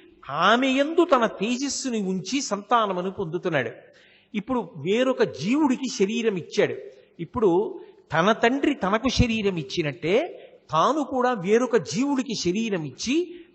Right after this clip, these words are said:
ఆయన పాపం పోగొట్టుకోవడానికి, పుణ్యం చేసుకోవడానికి అవకాశాన్ని కల్పించాడు. అలా కల్పించినటువంటి కారణం చేత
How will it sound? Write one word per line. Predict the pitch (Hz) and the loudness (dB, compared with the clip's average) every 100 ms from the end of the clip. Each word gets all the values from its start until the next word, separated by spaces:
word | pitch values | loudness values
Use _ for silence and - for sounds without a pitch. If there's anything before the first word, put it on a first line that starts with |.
| 127 | 0
ఆయన | 147 196 233 269 302 214 | 2 4 4 4 4 4
పాపం | 185 202 254 | 2 2 -2
పోగొట్టుకోవడానికి, | 247 240 226 226 214 214 214 202 196 247 | 0 0 0 0 2 2 4 2 0 -4
పుణ్యం | 208 202 240 247 226 | 0 0 2 0 0
చేసుకోవడానికి | 220 - 208 190 175 170 220 240 | -2 0 2 4 2 -4 -8 -6
అవకాశాన్ని | 156 190 220 202 196 170 185 | -4 0 0 0 -2 -2 -2
కల్పించాడు. | 185 196 190 208 - 160 120 - - - - _ _ | -2 -4 -4 -8 0 0 0 -8 -20 -20 -20 _ _
అలా | 123 143 180 | -4 0 2
కల్పించినటువంటి | 175 - 151 214 - 285 - 254 233 226 202 175 180 | 0 0 0 0 0 -2 -2 -4 -2 -2 -2 -4 -6
కారణం | 143 151 196 208 175 151 | -4 -2 -2 -4 -6 -6
చేత | 147 143 202 | -6 0 -2